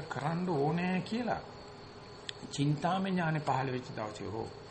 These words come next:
නැත්තම් යාන්තමට හෝ චිත්තක්ෂණයකට හෝ රාගය දුරු කරලා ප්‍රත්‍යක්ෂ කරපු දවසට හෝ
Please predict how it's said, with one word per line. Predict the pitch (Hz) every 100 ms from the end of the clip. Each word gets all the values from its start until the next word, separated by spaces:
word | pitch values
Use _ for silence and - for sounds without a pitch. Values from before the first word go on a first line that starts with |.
| - - -
නැත්තම් | - 143 175 165 147
යාන්තමට | 131 131 165 196 233 220 208 165 143 127
හෝ | 110 117
චිත්තක්ෂණයකට | - - - - 180 - - 143 151 139 131
හෝ | 117 113 - - - - - -
රාගය | 123 160 156 143
දුරු | 127 139 147
කරලා | 147 143 143 95 - - - - - -
ප්‍රත්‍යක්ෂ | 139 127 - 233 -
කරපු | 190 160 143
දවසට | 135 123 - 120 -
හෝ | 131